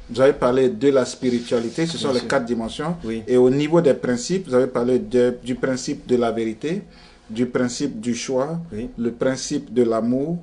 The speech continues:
Speaker 2: Oui.
Speaker 1: le principe de la restauration
Speaker 2: Oui.
Speaker 1: et le principe de la
Speaker 2: La
Speaker 1: transformation.
Speaker 2: transformation.
Speaker 1: Ce sont les cinq principes.
Speaker 2: Mhm.
Speaker 1: Et dans les émissions à venir,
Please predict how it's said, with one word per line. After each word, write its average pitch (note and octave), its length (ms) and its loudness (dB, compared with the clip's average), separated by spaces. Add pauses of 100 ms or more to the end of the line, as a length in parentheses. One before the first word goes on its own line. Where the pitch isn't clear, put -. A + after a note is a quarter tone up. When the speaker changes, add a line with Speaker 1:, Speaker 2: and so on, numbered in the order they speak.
Speaker 2:
Oui. G#2+ 260 -8
Speaker 1:
le A2+ 120 -4
principe B2+ 520 -4
de A#2+ 80 0
la A2 220 -2
restauration B2+ 880 -4 (100)
Speaker 2:
Oui. G#2+ 160 -10 (100)
Speaker 1:
et B2 60 -2
le A#2+ 140 2
principe B2+ 500 -4
de B2 80 -4
la A2 120 -2
Speaker 2:
La G#2+ 60 -6
Speaker 1:
transformation. A#2+ 840 -4
Speaker 2:
transformation. G#2 40 -8
Speaker 1:
Ce A#2+ 80 -8
sont C#3 200 -6
les A#2+ 120 -2 (160)
cinq E3 320 -6 (340)
principes. A#2+ 420 -6 (120)
Speaker 2:
Mhm. G#2 60 -12 (200)
Speaker 1:
Et C3 300 2
dans B2+ 140 2
les B2+ 280 4
émissions C3 420 0
à B2 80 2
venir, B2+ 340 -2